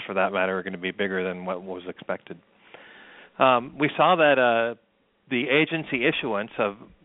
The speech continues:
mortgage-backed securities by Fannie, Freddie, and Ginnie, uh, was up last month. It was actually eighty-four point four billion. It was four percent better than it was in January. And the funny thing is, is that while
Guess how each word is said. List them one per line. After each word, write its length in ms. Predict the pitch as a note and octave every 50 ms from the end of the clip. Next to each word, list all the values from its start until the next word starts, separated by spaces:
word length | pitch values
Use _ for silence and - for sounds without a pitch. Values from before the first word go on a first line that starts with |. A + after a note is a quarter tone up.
| _ _
mortgage-backed 560 | - B2 C3 C3+ B2 - - B2+ A#2 - -
securities 460 | - - - - C#3 B2+ B2 A#2 G#2+ - -
by 200 | A#2+ A2+ G#2+ G2+ - _ _
Fannie, 340 | - A#2+ A#2 A#2 A#2 A#2+ A2+ - - -
Freddie, 320 | B2+ A#2 A#2 A2+ A2 A2+
and 280 | A2 A2+ A#2 A#2+ A#2+ G#2+
Ginnie, 480 | G#2 A2 A2 A#2+ A#2+ A2+ G#2 G#2 G#2+ _ - - - - - -
uh, 380 | - A#2 A2+ G#2+ G2+ G2 G2+ G#2 -
was 280 | A#2+ A2 A2 A2 G#2+ G#2 - - - - -
up 220 | C3+ D#3+ - -
last 360 | C#3 B2 G#2 G2 G2 - - -
month. 280 | G#2+ F#2+ F#2+ G#2 F#2 - - _ _ - - _ -
It 140 | B2 A#2 A#2+
was 280 | A#2 A2 A2 A2 G#2+ A#2
actually 500 | B2 A2 B2+ B2+ - - C3 A#2+ A#2 A2+
eighty-four 600 | A#2 A#2+ B2 C3 B2 - - D3 B2+ B2+ C3 B2+
point 280 | - - C3 A#2 A2+ - -
four 220 | - B2+ B2 B2 A2+
billion. 540 | G2+ - A2+ G#2+ G2+ G2+ G2 G2 G#2 A2+
It 260 | A#2+ - _ - _ -
was 100 | G#2 - - -
four 240 | C#3 C3 B2+ B2 A#2 - _ -
percent 400 | B2+ A2+ - C3+ A#2 G#2+ G2+ -
better 240 | A2+ A2+ A2+ A#2 A2
than 160 | A2 A2 G#2
it 120 | G#2 G#2
was 280 | G2+ G#2 G#2 G#2+ A2+ G#2+
in 160 | G2+ G#2+ G2 G2
January. 720 | - A2+ A2 A2+ A#2 A#2 A2 G2+ G2+ G2 F#2+ F#2 G2 G#2 - - - - - - - -
And 420 | - A#2 A2+ A2+ A2 A2 A2 A2 - -
the 60 | - - -
funny 200 | D3 C3 C3 A#2+ G2+
thing 180 | B2 A#2 B2+
is, 80 | C3+ C3 -
is 100 | A#2+ G#2+ G#2+
that 240 | A#2 G#2 G#2+ G#2+ A2+
while 360 | A2 A#2+ A#2 A2 G#2 G#2+